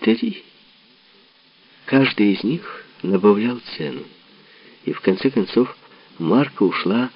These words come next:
за восемь с половиной фунтов. Когда король Коко узнал, за сколько белые люди купили марку, которая ему не понравилась, он пришел к ним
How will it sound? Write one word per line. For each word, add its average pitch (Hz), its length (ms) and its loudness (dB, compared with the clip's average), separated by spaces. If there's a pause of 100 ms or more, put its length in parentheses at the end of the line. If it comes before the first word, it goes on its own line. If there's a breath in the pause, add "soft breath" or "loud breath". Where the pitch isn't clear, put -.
(400 loud breath)
за 82 220 -2
восемь 131 420 -2
с - 100 -14
половиной 80 480 -8
фунтов. - 920 -10 (2000)
Когда 80 360 2
король 95 380 2
Коко - 360 -4
узнал, 85 600 -4 (580 loud breath)
за - 220 -4 (120)
сколько 127 680 -6
белые 98 440 -2
люди 95 340 -2
купили - 420 -4
марку, 107 520 -8
которая - 420 -6
ему 196 260 -6 (580 loud breath)
не 196 280 4
понравилась, 175 1000 -6 (580 loud breath)
он 147 180 4
пришел 117 560 0 (160)
к - 40 -14
ним 90 460 -6